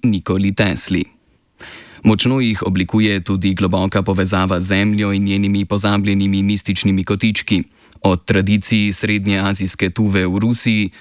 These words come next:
do pozabljenih balkanskih vasic. Tako tudi njihov zvok z različnimi tehnikami petja in uporabo samplov pogosto zaznamuje ljudska glasba, ki se izgublja čez zvočne učinke in hrupe bobnov,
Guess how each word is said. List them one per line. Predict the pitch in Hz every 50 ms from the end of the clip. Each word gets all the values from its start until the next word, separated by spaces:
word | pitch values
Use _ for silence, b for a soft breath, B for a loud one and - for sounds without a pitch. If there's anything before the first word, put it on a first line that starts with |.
| B B
do | - 104 110 104 101 98 92
pozabljenih | 110 107 104 110 107 110 107 107 104 101 101 101 98 - -
balkanskih | 110 113 110 104 - 95 92 87 85 - - - 95 85 -
vasic. | 98 101 101 - - 107 95 - - - - - _ _ _ _ B B B B B B B
Tako | - 113 101 - 123 120
tudi | 117 120 117 107 104 104
njihov | 101 98 90 - 92 92 95
zvok | 92 98 95 104 107 110 104 -
z | 101 90
različnimi | 95 87 90 92 98 98 98 - - 101 98 95 92 90
tehnikami | - 101 98 - 107 95 - 90 92 92 92
petja | - 95 101 110 104 - 107 101
in | 98 98 98 98 92
uporabo | 95 98 - 90 98 87 95 95 - 90 87
samplov | - - 95 98 107 107 - 113 110 104 101 92
pogosto | - - 107 104 107 120 120 113 - - 107
zaznamuje | 101 101 98 95 87 87 101 104 110 107 104 101 98
ljudska | 95 101 101 - - - 87
glasba, | 92 98 101 101 107 110 104 101 104 104 98 95
ki | 95 - 113 107
se | - - 104 98
izgublja | 98 98 95 95 95 113 113 110 113 110 104 101 98
čez | - - 101 98 95
zvočne | 92 95 95 95 - - 92 87
učinke | 82 85 - - 110 107 101 - 104 98
in | 95 95 92 87
hrupe | 87 - 101 101 95 85 85 82
bobnov, | 92 107 110 107 107 113 104 101 98